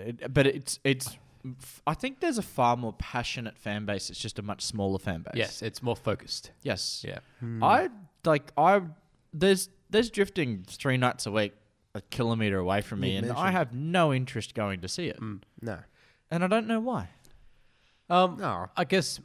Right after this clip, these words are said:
Speaker 2: well, my experience to go to sort of grassroots drifting, it's great for the drivers and anyone who's riding passenger.
Speaker 1: Yeah.
Speaker 2: It's kind of average with the tracks here for, from a p-, spectator perspective.
Speaker 3: Yeah.
Speaker 2: In my experience.
Speaker 1: If we ever actually do a podcast at my place, we should do the podcast and then go and watch the drift.
Speaker 2: That would be good.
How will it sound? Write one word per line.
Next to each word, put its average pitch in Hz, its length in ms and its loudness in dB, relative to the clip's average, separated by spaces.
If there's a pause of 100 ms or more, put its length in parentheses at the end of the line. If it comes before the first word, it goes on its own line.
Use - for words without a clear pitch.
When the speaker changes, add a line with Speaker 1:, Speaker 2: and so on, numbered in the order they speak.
Speaker 2:
well, 165 140 6
my 165 180 8
experience 135 440 6
to 123 60 4
go 113 240 8
to 107 200 4
sort 110 160 0
of 104 80 2
grassroots 110 580 2
drifting, 107 320 -2
it's 113 160 -2
great 147 260 4
for 147 140 2
the 117 140 2
drivers 110 580 0
and 107 160 0
anyone 110 300 4
who's 98 200 2
riding 101 280 4
passenger. 131 600 -2
Speaker 1:
Yeah. 104 260 -4 (180)
Speaker 2:
It's - 240 -8 (100)
kind 151 340 2
of 143 200 4
average 113 600 4
with 110 220 -4
the 104 80 -4
tracks - 400 -2
here 104 380 0
for, 98 360 -4
from 101 200 -4
a 95 60 -2
p-, - 200 -16
spectator 92 680 -4
perspective. - 600 -12 (180)
Speaker 3:
Yeah. 120 280 -6
Speaker 2:
In 110 100 0
my 101 180 2
experience. - 640 -14
Speaker 1:
If - 160 -8
we 285 120 2
ever 285 120 6
actually 175 300 2
do 131 120 0
a 117 40 0
podcast 117 460 -4
at 98 80 -8
my 101 120 -2
place, 87 360 -8
we 117 80 -8
should 123 140 -12
do 220 120 -2
the 233 60 -4
podcast 104 460 -6
and 107 120 -6
then 110 140 -2
go 104 120 -2
and 98 120 -4
watch - 180 -10
the 95 60 -12
drift. 95 260 -6
Speaker 2:
That 277 80 4
would 302 120 4
be 330 100 2
good. 320 260 4